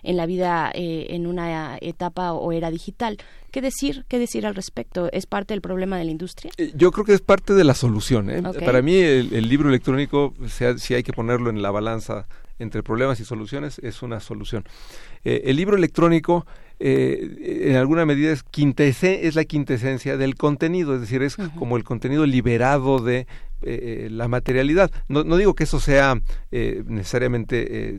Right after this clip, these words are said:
Speaker 2: o siempre positivo, pero, eh, el libro electrónico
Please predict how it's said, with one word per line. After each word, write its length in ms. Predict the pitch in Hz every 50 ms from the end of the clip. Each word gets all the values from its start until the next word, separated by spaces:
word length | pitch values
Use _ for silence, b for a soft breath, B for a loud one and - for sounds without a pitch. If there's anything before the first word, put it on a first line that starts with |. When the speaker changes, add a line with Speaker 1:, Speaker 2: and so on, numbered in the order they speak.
| - -
Speaker 2:
o 100 | 135 123
siempre 420 | - 156 156 165 156 139 143 139
positivo, 500 | - 135 127 - 143 - 165 160 139 123
pero, 240 | - 139 131 120 - B B B B B B B B
eh, 300 | 131 127 127 127 123 107 139
el 100 | 135 135 143
libro 180 | 180 190 185
electrónico 480 | 175 165 - - 160 175 165 - 165 165